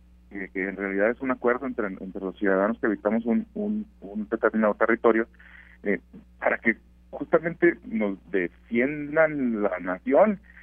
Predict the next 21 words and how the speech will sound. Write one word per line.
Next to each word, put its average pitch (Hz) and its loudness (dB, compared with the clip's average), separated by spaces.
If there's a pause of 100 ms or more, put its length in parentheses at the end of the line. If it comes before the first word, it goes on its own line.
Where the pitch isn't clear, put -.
(120)
Y - -4
ahora 147 -2
resulta 160 -8
que 160 -2
no, 117 -4 (120)
no 120 -4
podemos 139 -4
confiarles 127 0
ni 127 -4
siquiera 110 2
una 120 -4
compu 123 -2
porque 95 -10
no 101 -16
saben 107 -4
cómo 104 -2
proteger 101 -4
ni 101 -10
siquiera 92 -2
eso, 92 -10
¿verdad? 85 -8